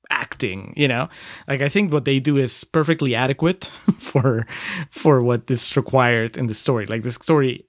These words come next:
I think, asks very little of them as actors. I think the closest might be Anthony Mackie's Oscar moment, right? When he's talking about what happened to his wife. But it's so, uh,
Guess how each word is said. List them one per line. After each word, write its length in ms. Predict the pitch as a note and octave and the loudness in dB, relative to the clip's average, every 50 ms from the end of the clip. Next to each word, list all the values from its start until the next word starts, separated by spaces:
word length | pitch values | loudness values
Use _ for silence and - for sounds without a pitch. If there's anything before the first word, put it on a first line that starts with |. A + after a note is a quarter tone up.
| _ _ _ _ - | _ _ _ _ 0
I 140 | D#3 F#3+ F#3+ | 2 2 2
think, 300 | - - B2+ A2+ A2 - | 2 0 -2 -2 -2 -2
asks 480 | A#2+ A#2+ A#2+ - - - - - - - - | -2 -2 -2 -2 -4 -6 -8 -10 -10 -4 0
very 240 | C3+ C3+ C#3 C3 B2 | 2 4 4 4 4
little 320 | B2 C3+ C#3+ C3 B2+ A#2 | 4 4 4 4 4 2
of 160 | A#2 A#2 A2+ | 0 -2 -2
them 180 | - G#2 G2+ - - | -4 -8 -8 -6 -6
as 120 | A2+ - | -4 -2
actors. 500 | B2 A#2 B2 - - A#2 - - - - - - - - - - - _ _ - | 0 0 0 -2 -4 -8 -6 -6 -8 -8 -8 -14 -20 -20 -20 -20 -20 _ _ -4
I 100 | - D#3 | -2 -2
think 220 | D#3+ - F#3 E3+ C3 | 0 2 0 0 0
the 80 | B2+ | -2
closest 920 | A#2+ - - E3 G3 G#3+ A#3 G#3+ - - E3 D3 C#3 - - - - - - _ _ _ _ _ _ _ _ _ | -4 -2 0 2 2 4 2 2 2 2 2 0 0 -2 -4 -6 -10 -16 -18 _ _ _ _ _ _ _ _ _
might 300 | - D#3 D3 C#3 C#3 C#3 | -2 0 2 2 2 2
be 340 | A#2 C3 B2+ B2+ B2 A#2 G#2+ - | 2 2 0 0 0 -2 -4 -2
Anthony 280 | C#3 C#3 C#3+ - C#3+ C3+ | -2 -2 0 2 2 2
Mackie's 640 | B2+ B2+ B2 B2+ - - A#2+ A2+ A2 G#2+ - - - _ _ _ _ _ _ _ _ _ _ _ _ _ _ - | 2 0 0 -2 -2 -4 -4 -4 -4 -6 -8 -10 -10 _ _ _ _ _ _ _ _ _ _ _ _ _ _ -4
Oscar 320 | - D3 D#3+ - - D3+ C3 | 0 2 2 2 2 2 0
moment, 360 | A#2+ G2+ - - F#2 G2+ - | 0 -2 -8 -12 -14 -6 -2
right? 200 | C3 C3+ C#3 C3+ | 0 0 0 0
When 120 | B2+ A#2+ | -2 -2
he's 160 | B2 C#3 - - | -2 -2 0 2
talking 260 | D3 C3+ B2+ B2+ C3 | 2 2 2 0 -2
about 160 | A2+ A2+ A2+ | -2 -2 -2
what 140 | A#2 A2+ A2+ | -4 -2 -2
happened 260 | C#3+ C3 B2+ B2+ A2 | -2 -2 -2 -2 -4
to 60 | A#2 | -4
his 120 | A2 G2+ - | -6 -4 -4
wife. 440 | B2 A2+ G#2 G#2 G#2+ - - - _ - - - - - - - _ - | -4 -4 -4 -6 -10 -12 -16 -20 _ -20 -20 -20 -20 -20 -20 -20 _ -10
But 260 | D3 C3 - D3 C#3+ D3+ | -4 2 4 4 6 6
it's 220 | D#3 D#3 D#3+ - | 4 4 2 2
so, 580 | - - - - F#3 E3+ E3+ E3 D#3 D3+ D3+ C#3+ - _ _ _ _ _ _ _ _ _ _ _ _ _ _ _ _ _ _ _ _ - | 0 2 4 4 6 6 6 6 6 4 2 0 -4 _ _ _ _ _ _ _ _ _ _ _ _ _ _ _ _ _ _ _ _ -10
uh, 500 | - C#3 B2+ A#2 G#2+ G2+ G#2 A#2+ - | -6 -4 -4 -4 -4 -6 -8 -10 -12